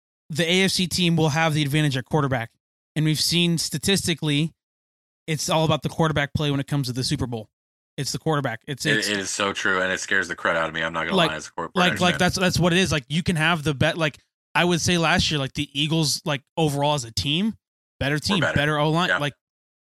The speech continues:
Speaker 1: but it was Mahomes who, who, who, I mean, I think obviously, you know, they, they had, they had some good punt returns there from none other than Kadarius Toney to, you know, set them up, but, like,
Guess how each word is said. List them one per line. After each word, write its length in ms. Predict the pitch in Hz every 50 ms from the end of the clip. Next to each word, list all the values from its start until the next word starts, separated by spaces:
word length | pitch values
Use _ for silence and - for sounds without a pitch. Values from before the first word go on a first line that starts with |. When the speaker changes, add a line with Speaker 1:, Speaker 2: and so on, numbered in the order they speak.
| - 123 -
Speaker 1:
but 220 | - 151 143 131 - _ _ -
it 80 | 143 143
was 140 | 151 143 135
Mahomes 420 | 147 143 123 135 160 160 143 -
who, 100 | - 143
who, 200 | 131 - - 147
who, 440 | 135 131 117 - - 147 139 127 123 -
I 80 | - 147
mean, 140 | 160 165 165
I 160 | 151 160 156
think 160 | - 185 175 165
obviously, 360 | 160 151 156 160 147 139 - _ _ _ _ -
you 60 | 151
know, 100 | 151 147
they, 140 | 151 156 151
they 60 | 151
had, 200 | 151 147 151 147
they 60 | 151
had 100 | 156 -
some 120 | - 156
good 220 | 135 151 151 135 -
punt 200 | - 175 165 151
returns 320 | 160 - 160 160 156 139 135
there 180 | 151 143 151
from 300 | 147 - 156 139 135 127 _ _ _ _ _ _ -
none 140 | 151 147 143
other 80 | 147 156
than 140 | 143 147 135
Kadarius 500 | - 156 151 156 156 156 151 - - -
Toney 240 | 160 147 143 143
to, 160 | 143 147 143 139
you 160 | 139 151 147
know, 120 | 139 131
set 280 | 117 - - 165 147 -
them 140 | 135 123 131
up, 240 | 160 156 139 123
but, 120 | 127 143 143
like, 240 | 139 135 127 -